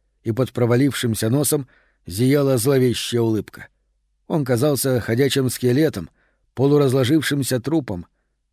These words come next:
но не был ни тем, ни другим. Там, где на него падал луч света, вурдалак казался плоским,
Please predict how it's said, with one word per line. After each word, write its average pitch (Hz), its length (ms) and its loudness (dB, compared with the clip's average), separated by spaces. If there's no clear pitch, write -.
но 135 240 -2
не 143 200 2
был 113 220 0
ни 117 200 0
тем, 120 320 -2
ни 117 80 0
другим. 95 420 -6
Там, 123 280 2
где 120 220 2
на 113 80 0
него 123 320 2
падал 127 380 2
луч 117 180 0
света, 131 420 -2
вурдалак 139 640 2
казался 131 500 0
плоским, 135 580 -2